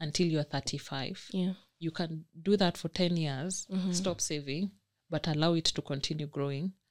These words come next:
Speaker 2: Yeah.
Speaker 1: By the time you retire at sixty-five,
Speaker 2: Mm-hmm.
Speaker 1: you'll have built, um, gosh, I don't want to lie 'cause I can't remember the exact number,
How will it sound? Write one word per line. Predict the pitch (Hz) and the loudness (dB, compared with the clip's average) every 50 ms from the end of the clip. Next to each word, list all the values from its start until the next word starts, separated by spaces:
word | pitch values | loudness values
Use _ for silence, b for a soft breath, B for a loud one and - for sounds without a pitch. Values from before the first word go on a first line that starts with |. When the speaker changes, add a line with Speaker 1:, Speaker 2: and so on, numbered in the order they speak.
| _ _ | _ _
Speaker 2:
Yeah. | 202 180 180 | -4 -2 0
Speaker 1:
By | 175 | 0
the | 175 156 | 0 -2
time | 160 - - 185 180 190 190 | -4 -6 -6 -4 0 2 2
you | 170 160 151 | 2 2 0
retire | 147 143 143 - - - - 156 151 156 151 143 - | -2 -6 -10 -14 -8 -2 2 2 4 4 2 0 -2
at | - 139 - | -4 -4 -2
sixty-five, | - - 147 - - - - 147 - - 165 151 135 139 185 196 - - | -4 -4 -2 -2 -2 -2 -2 -4 -4 -2 0 0 0 0 -2 -4 -4 -4
Speaker 2:
Mm-hmm. | 190 190 180 185 175 170 170 190 | -2 0 0 0 0 0 -2 -4
Speaker 1:
you'll | 170 156 147 147 | -6 -6 -8 -6
have | 143 147 143 143 151 - _ _ _ _ | -4 -4 -4 -4 -6 -10 _ _ _ _
built, | - 165 165 165 165 165 165 165 - - - - - - - - - _ _ _ _ _ 156 | 0 2 4 4 4 4 2 0 -2 -2 -2 -2 -2 -4 -6 -12 -20 _ _ _ _ _ -4
um, | 151 147 139 139 135 131 131 135 135 135 - _ _ _ _ - | -2 0 0 -2 -2 -4 -4 -6 -6 -8 -12 _ _ _ _ -12
gosh, | 151 147 - | -8 -6 -4
I | 151 | -2
don't | 147 165 165 160 151 | 0 0 0 0 0
want | 143 139 143 - - - | -2 0 2 2 2 2
to | - 151 139 139 143 - _ _ _ _ _ _ _ _ _ _ _ _ _ _ _ _ _ _ _ _ 175 | 0 -4 -4 -4 -4 -8 _ _ _ _ _ _ _ _ _ _ _ _ _ _ _ _ _ _ _ _ -6
lie | 156 147 143 147 143 | -4 -2 -2 -2 -4
'cause | - - - | -4 -6 -6
I | 156 | -6
can't | - - 170 160 | -4 -4 -4 -2
remember | 151 147 147 151 147 147 | -4 -4 -6 -6 -6 -4
the | 139 | -4
exact | 139 143 139 123 135 - - | -4 -2 -2 -4 -4 -4 -6
number, | 139 135 139 143 139 139 | -8 -6 -6 -6 -8 -10